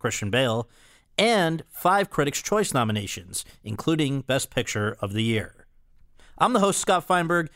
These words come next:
and my guest today is a legendary and beloved actor who is most celebrated for his work on T V, garnering thirty-four Emmy nominations over the course of his career,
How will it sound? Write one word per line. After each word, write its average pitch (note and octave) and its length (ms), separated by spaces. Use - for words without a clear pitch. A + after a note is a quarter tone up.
and C#3+ 120
my F3 100
guest F#3 320
today D3 300
is C#3+ 240
a D#3 40
legendary D3+ 800
and C3+ 140
beloved C#3 400
actor A#2 480
who D#3+ 140
is D3+ 160
most G3 320
celebrated B2 520
for C#3+ 160
his B2+ 140
work C3 240
on C3+ 160
T C#3 260
V, C#3 340
garnering D#3+ 340
thirty-four G3 520
Emmy D#3 180
nominations A2+ 580
over A2 160
the G#2 80
course - 260
of A2 60
his G#2 120
career, C#3 460